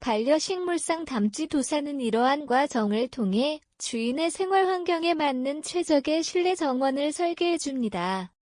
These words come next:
식물 선택과 배치 방법. 실내 정원을 꾸밀 때는 식물의 선택이 매우 중요합니다. 주인의 생활 패턴과 환경 조건에 따라 적합한 식물을 선택하고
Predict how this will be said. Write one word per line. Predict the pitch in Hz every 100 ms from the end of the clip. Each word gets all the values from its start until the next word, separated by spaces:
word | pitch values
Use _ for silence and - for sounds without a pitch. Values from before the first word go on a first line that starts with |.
| _ _ _ _ _
식물 | - 392 370 370
선택과 | - 359 330 349 - - 339
배치 | - 247 208 320
방법. | 320 233 202 262 285
실내 | - 320 294 285
정원을 | 285 196 220 262 294 320
꾸밀 | - 370 381 349
때는 | - 220 202 311 339 _ _
식물의 | - 392 381 359 349
선택이 | 339 349 320 320 277 294
매우 | 214 208 277 320
중요합니다. | - 220 220 285 302 277 240 180 175 202 208 - _ _
주인의 | - 254 254 269 302
생활 | 311 370 370 370
패턴과 | - 381 - 330 320 311
환경 | 320 370 359 381 349
조건에 | 311 285 277 285 285
따라 | - 208 214 247 262
적합한 | - 196 - 349 - 359 339
식물을 | 359 370 349 302 294
선택하고 | 311 359 349 339 - 254 185 220 269 285